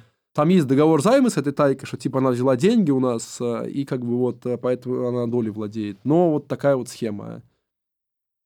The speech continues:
И других вариантов там нет никаких, к сожалению. Это сделано всё для защиты местных, чтобы, ну, как во многих странах, э, не,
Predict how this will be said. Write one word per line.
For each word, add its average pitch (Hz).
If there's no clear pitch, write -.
И 151
других 160
вариантов 139
там 131
нет 127
никаких, 110
к -
сожалению. 110
Это 147
сделано 196
всё -
для 123
защиты 135
местных, 170
чтобы, 131
ну, 135
как 147
во 135
многих 147
странах, 208
э, 139
не, 135